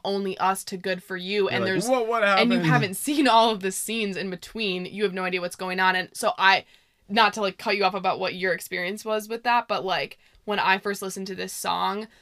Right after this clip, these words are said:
Speaker 1: I was like, "What the heck? Heidi is being so aggressive."
Speaker 2: Right, like, how, this is, she's, her son is struggling, like, he's going through so much.
Speaker 1: Yeah, I was like, "Exactly." So, like, from the soundtrack, you wouldn't necessarily, like,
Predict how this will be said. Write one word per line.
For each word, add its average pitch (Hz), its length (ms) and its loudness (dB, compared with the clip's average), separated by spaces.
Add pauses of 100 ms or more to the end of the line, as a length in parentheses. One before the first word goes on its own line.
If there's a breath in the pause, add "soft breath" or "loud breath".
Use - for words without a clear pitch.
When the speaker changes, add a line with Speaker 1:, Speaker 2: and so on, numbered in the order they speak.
(380 soft breath)
Speaker 1:
I 214 120 8
was 220 160 -2
like, 208 160 0
"What 202 320 -2
the 233 80 -6
heck? 202 320 -2
Heidi 202 340 -4
is 214 140 -6
being 214 220 -6
so 196 340 -2
aggressive." 190 680 0
Speaker 2:
Right, 117 60 -12
like, 123 140 -6
how, 135 200 -10
this 143 240 -4
is, 170 140 -2
she's, 175 320 -4
her 156 220 -8
son 165 180 -4
is 160 120 0
struggling, 135 480 -8
like, 123 140 -8
he's 147 140 -4
going 147 200 -8
through 131 140 -12
so 127 280 -10
much. 113 460 -8
Speaker 1:
Yeah, 359 220 6
I 247 140 10
was 262 180 2
like, 277 220 2
"Exactly." 247 640 -2
So, 247 120 -4
like, 220 140 -4
from 226 240 -2
the 214 60 -4
soundtrack, 214 560 0
you 208 100 -8
wouldn't 196 240 -2
necessarily, 185 640 -6
like, 175 160 -6